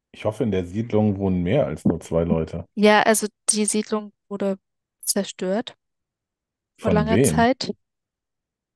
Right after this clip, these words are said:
Speaker 1: Goblins greifen keine Siedlungen an.
Speaker 2: Ähm,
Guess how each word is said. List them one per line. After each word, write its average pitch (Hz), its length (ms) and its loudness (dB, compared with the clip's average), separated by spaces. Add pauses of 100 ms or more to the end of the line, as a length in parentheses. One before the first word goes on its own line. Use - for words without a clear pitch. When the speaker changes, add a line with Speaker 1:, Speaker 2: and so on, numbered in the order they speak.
Speaker 1:
Goblins 85 380 0
greifen - 260 0
keine 92 220 -2
Siedlungen 85 360 0
an. 82 260 -4 (800)
Speaker 2:
Ähm, 180 580 -8